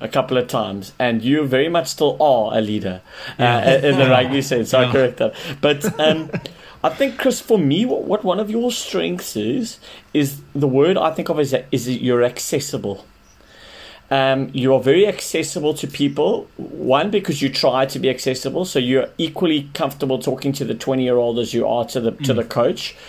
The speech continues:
Speaker 1: Um, and you've actually spoken to me in the past about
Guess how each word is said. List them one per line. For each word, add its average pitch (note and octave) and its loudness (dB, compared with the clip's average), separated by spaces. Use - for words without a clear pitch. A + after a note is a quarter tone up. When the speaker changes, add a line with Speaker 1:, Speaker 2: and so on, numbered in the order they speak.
Speaker 1:
Um, A#2 0
and B2 0
you've C#3+ 4
actually C#3+ 0
spoken C#3 2
to C#3 -4
me B2 0
in B2 0
the B2 2
past D#3+ 0
about B2+ 0